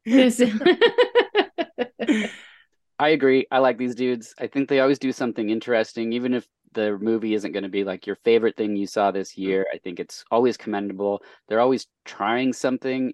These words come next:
Speaker 2: and I think they can do so much with so little that I think that
Speaker 1: Yes.
Speaker 2: the films are really commendable because it makes people's, you know, maybe inspire them to make their first film or something, 'cause they don't need billions of dollars.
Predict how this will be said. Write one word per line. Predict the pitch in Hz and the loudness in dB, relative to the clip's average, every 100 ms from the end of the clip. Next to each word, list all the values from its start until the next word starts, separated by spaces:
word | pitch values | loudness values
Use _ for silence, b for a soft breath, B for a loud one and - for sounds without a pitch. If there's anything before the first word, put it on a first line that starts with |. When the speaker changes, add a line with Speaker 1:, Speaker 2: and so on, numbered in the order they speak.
| - | -10
Speaker 2:
and | 104 | -10
I | 110 | -8
think | - 160 | -4 -2
they | 151 | -2
can | 139 127 | -2 -4
do | 123 120 | -4 -4
so | - 127 | -2 0
much | 123 - | 0 -4
with | 113 | -12
so | - 113 | -2 0
little | 90 95 113 120 _ | 0 0 0 0 _
that | 104 | -4
I | 101 | -2
think | 98 107 | -2 -4
that | 214 | -2
Speaker 1:
Yes. | 180 - - | -2 -4 -6
Speaker 2:
the | 107 | -4
films | 98 92 | -4 -2
are | - | -4
really | 87 98 98 90 - | 0 0 0 -2 -6
commendable | - 107 95 110 127 147 | -10 -6 -4 -2 -2 -2
because | 143 101 98 | -6 -10 -8
it | 98 - | -8 -6
makes | 98 95 - | -6 -6 -10
people's, | - 98 95 95 90 - _ | -16 -10 -8 -8 -10 -18 _
you | 98 92 | -10 -8
know, | 101 90 95 _ | -6 -8 -10 _
maybe | - 98 104 107 | -10 -6 -4 -4
inspire | 101 - 110 117 | -6 -2 2 2
them | 120 123 | 2 0
to | 123 | -2
make | 127 127 - | -2 -2 -2
their | 160 | -2
first | 165 107 90 - | 0 -2 -2 -8
film | - 90 87 | -8 -6 -6
or | 85 | -8
something, | 87 80 82 | -8 -8 -12
'cause | 80 85 _ | -12 -14 _
they | 95 | -8
don't | 95 90 _ - | -8 -10 _ -12
need | 95 98 - _ _ | -8 -8 -12 _ _
billions | 95 101 92 95 | 0 2 0 -6
of | 98 | 0
dollars. | 113 95 82 - 117 - - | 2 2 0 -6 -8 -8 -16